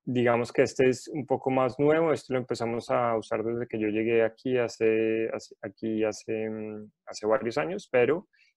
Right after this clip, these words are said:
digamos que así es como nos cuidamos. Y, eh, esta es la, digamos que el informe que nos dan anual. Nos dan un informe mensual, pero este es uno, uno de los, em, digamos que el informe que nos dan anualmente,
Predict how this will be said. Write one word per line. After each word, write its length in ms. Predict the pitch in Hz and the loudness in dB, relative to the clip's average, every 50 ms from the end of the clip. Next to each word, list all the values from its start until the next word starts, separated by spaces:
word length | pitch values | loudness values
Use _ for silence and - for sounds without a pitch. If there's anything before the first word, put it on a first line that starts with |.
| _ _ - | _ _ 0
digamos 320 | 123 113 113 110 117 - | 2 2 4 2 2 4
que 180 | - 139 135 131 - | 6 8 8 8 6
así 220 | 123 110 - 123 | 2 2 2 2
es 120 | 113 - | 0 0
como 160 | - - 135 135 | 0 0 0 0
nos 140 | 139 135 - - | 0 -2 -4 -2
cuidamos. 500 | - 127 123 120 107 104 95 - - _ | 0 2 4 4 2 2 -2 -8 -6 _
Y, 380 | - 147 151 170 180 - - _ _ | 4 4 4 4 4 0 -4 _ _
eh, 420 | - 139 135 131 127 127 127 - - - | 4 4 6 6 6 4 2 2 6 8
esta 520 | 151 151 143 143 - - 165 160 160 156 | 8 8 8 6 2 4 4 6 6 6
es 320 | 151 151 151 165 165 - - | 6 6 4 4 0 -4 -2
la, 460 | - 143 139 135 139 139 160 185 - _ _ _ _ _ _ _ _ _ _ _ _ - | 2 4 6 6 6 6 4 0 -4 _ _ _ _ _ _ _ _ _ _ _ _ -4
digamos 300 | 127 117 131 127 123 - | 2 2 2 2 4 4
que 80 | - | 4
el 80 | 147 147 | 4 4
informe 420 | 135 123 - - 139 131 131 143 | 4 4 4 6 6 6 4 2
que 100 | - 156 | 2 2
nos 140 | 143 135 120 | 0 2 4
dan 320 | 117 123 120 120 123 - - - | 4 4 4 4 0 -4 -2 -2
anual. 380 | 123 123 123 131 127 120 113 | 0 2 4 4 4 4 4
Nos 120 | 110 113 113 | 4 4 4
dan 140 | 120 120 | 2 2
un 120 | 127 135 139 | 2 2 2
informe 400 | 139 139 - - 151 147 147 151 | 0 0 0 0 0 0 2 2
mensual, 400 | 151 147 143 - 160 156 156 165 | 2 0 0 2 2 2 4 4
pero 140 | - 147 127 | 2 2 2
este 180 | 117 - - | 0 -2 -6
es 80 | 120 127 | -6 -4
uno, 300 | 139 139 135 135 135 143 | -2 0 0 0 -2 -2
uno 280 | 160 143 131 131 131 135 | -2 -2 -2 0 0 0
de 80 | 135 | 0
los, 380 | 135 131 131 120 107 - - _ | 0 0 0 -2 -4 -6 -10 _
em, 440 | - - 117 113 110 107 104 104 104 - | -2 0 0 0 0 -2 -6 -8 -10 -8
digamos 340 | 107 110 107 107 107 110 - | -4 -2 -2 -2 -2 -4 -4
que 80 | - 135 | -2 0
el 80 | 127 | 0
informe 340 | 120 113 110 - 127 117 120 - | 0 0 2 2 2 2 0 -2
que 80 | - | -2
nos 120 | 139 127 113 | -2 0 0
dan 140 | 117 110 | 0 0
anualmente, 840 | 113 117 123 127 127 127 123 123 131 135 131 127 123 117 - 147 - | 2 0 2 2 2 2 2 0 0 0 0 0 -2 -4 -4 -4 -4